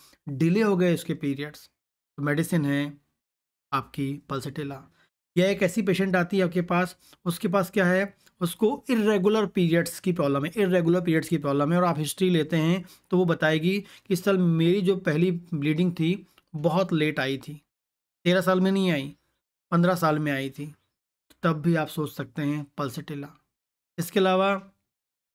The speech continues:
उसको पीरियड्स की रेगुलरिटी चल रही है और साथ में उसको, आ, हिस्ट्री मिलती है कि भाई जब से प्यूबर्टी आई है, जब से प्यूबर्टी आई है इरेगुलर पीरियड्स हैं, जब से प्यूबर्टी आई है, पहला पीरियड आया है,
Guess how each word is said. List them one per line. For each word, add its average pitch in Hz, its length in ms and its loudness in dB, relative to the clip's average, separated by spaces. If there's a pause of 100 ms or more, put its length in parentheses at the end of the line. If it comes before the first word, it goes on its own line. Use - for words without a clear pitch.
(500)
उसको 190 260 0
पीरियड्स 196 420 0
की 202 120 0
रेगुलरिटी 185 360 2
चल 185 200 2
रही 185 200 2
है 190 280 0 (280)
और 175 100 0
साथ 175 320 0
में 196 120 0
उसको, 185 540 0 (300)
आ, 170 200 2
हिस्ट्री 143 320 -2
मिलती 175 380 2
है 170 460 0 (100)
कि 180 140 2
भाई 160 400 2 (380)
जब 180 120 2
से 233 260 -2
प्यूबर्टी 185 600 2
आई 160 200 2
है, 123 200 -4 (280)
जब 180 100 0
से 220 220 -4
प्यूबर्टी 180 540 0
आई 156 220 2
है 170 120 2 (420)
इरेगुलर 170 560 2
पीरियड्स 143 540 -4
हैं, 151 120 -20 (260)
जब 170 120 0
से 202 160 -4
प्यूबर्टी 175 540 2
आई 156 240 0
है, 175 160 2 (580)
पहला 170 260 2
पीरियड 185 360 0
आया 160 280 0
है, 180 60 0